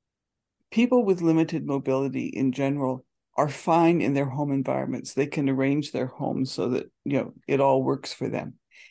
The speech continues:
It's when they step outside the door and they interact with the ex-, external built environment,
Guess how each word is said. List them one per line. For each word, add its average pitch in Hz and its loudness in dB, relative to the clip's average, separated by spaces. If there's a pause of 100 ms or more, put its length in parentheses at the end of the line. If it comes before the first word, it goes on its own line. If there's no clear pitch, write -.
(120)
It's 165 2 (180)
when 180 4
they 170 4
step 180 0
outside 139 -2
the 135 -2
door 139 -4 (440)
and 151 0
they 147 0
interact 147 -2
with 139 -4
the 143 -4
ex-, - -4
external 160 0
built 151 -2
environment, 131 -4